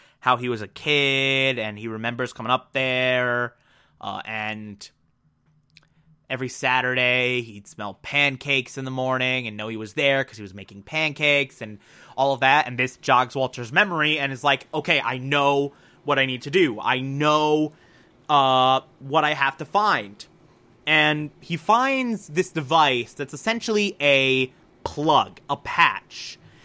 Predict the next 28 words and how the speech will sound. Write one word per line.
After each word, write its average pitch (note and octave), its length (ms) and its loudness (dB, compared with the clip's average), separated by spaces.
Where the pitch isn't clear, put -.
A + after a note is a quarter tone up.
He D3+ 80 -10
talks A#3 280 2
to G3+ 60 0
Peter F3+ 260 2
about D3+ 220 4
how, C#3 560 4
uh, B2+ 220 4
he F#3+ 200 -2
and F3+ 120 0
William E3 280 0
Bell B2 380 4
were A#2+ 140 -2
looking D3+ 280 -2
for D#3+ 160 0
ways B2+ 420 2
to D3 100 -4
cross C3 340 0
over A#2+ 300 0
to A#2 320 -8
alternate A2+ 360 -10
universes. A#2 840 -6
Uh, G#2 300 -2
William C3+ 380 2
Bell's, B2 840 -2
uh, G#2+ 340 -2
avenue B2 520 0
was A2 240 -8
Cortexiphan, B2+ 1120 -6